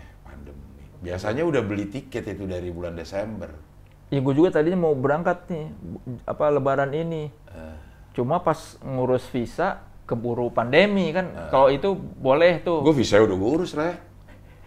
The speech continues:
Speaker 1: Udah jadi semua. Udah jadi, mau pergi sama ponakan gue, sampai ponakan gue meninggal. Udah jadi, aduh, sedih banget dah. Ponakan gue meninggal, lagi tidur, udah nggak bangun lagi.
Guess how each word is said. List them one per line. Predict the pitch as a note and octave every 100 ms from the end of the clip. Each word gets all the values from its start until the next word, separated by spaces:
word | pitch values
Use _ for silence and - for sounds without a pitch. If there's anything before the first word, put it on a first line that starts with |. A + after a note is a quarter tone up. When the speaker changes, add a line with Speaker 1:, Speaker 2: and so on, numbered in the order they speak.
| - -
Speaker 1:
Udah | G2+ A#2 G#2
jadi | G#2+ C3 D3 F3+
semua. | C3+ C3+ D3 F3+ - - - - - - - - - - - -
Udah | G#2+ F#2
jadi, | A2 C3+
mau | C#3+ A2
pergi | - F#2+ G2
sama | F#2+
ponakan | F#2+ F#2+ F#2 F#2+
gue, | G2+ A#2+
sampai | F#2+
ponakan | F2 F2+ F2 F2
gue | F2 F2
meninggal. | E2+ D#2 D#2 E2 G2+ A#2+ - - -
Udah | F#2
jadi, | E2 D2+ F#2
aduh, | A2+
sedih | G2 C#2+ D2
banget | C#2+ D#2 -
dah. | - - - - - - - -
Ponakan | - F2+ F#2+ G2+
gue | B2
meninggal, | G2+ F2+ E2+ F2+ A2+ - - - - - - - - - -
lagi | F2 F2+
tidur, | F2 E2 G#2+ - - - - - - -
udah | C#3 D#3
nggak | C3
bangun | G#2+ A2+
lagi. | A#2+ B2+